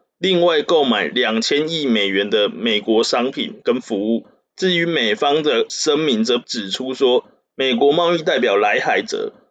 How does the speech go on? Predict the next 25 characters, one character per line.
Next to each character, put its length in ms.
跟 180
美 280
国 180
的 180
财 260
政 200
部 160
长 220
穆 240
努 160
钦 320
在 520
美 180
东 180
时 120
间 220
八 260
月 240
二 160
十 160
四 240
号 160
的 100
晚 240
上， 260